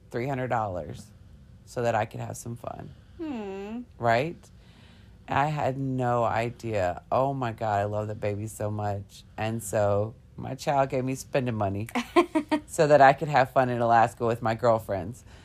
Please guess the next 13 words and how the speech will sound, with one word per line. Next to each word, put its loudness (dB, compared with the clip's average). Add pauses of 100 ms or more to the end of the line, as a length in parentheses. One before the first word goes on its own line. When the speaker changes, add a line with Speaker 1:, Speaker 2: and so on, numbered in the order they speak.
(180)
Speaker 1:
Now, 4 (500)
this 6
is -2
where 6 (400)
you -4
say 4
it, -6
you -4
see -2
it, -2
you -4
do -2
it. -2